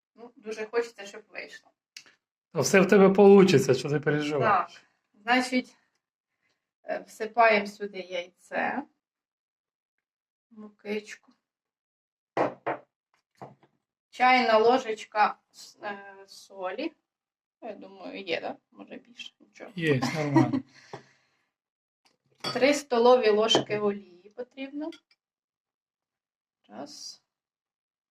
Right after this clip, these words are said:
Speaker 1: два, три. Все це перемішати.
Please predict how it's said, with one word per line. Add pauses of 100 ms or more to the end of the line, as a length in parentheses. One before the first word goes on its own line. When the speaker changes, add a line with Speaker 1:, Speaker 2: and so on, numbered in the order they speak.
(440)
Speaker 1:
два, (1700)
три. (1900)
Все
це
перемішати.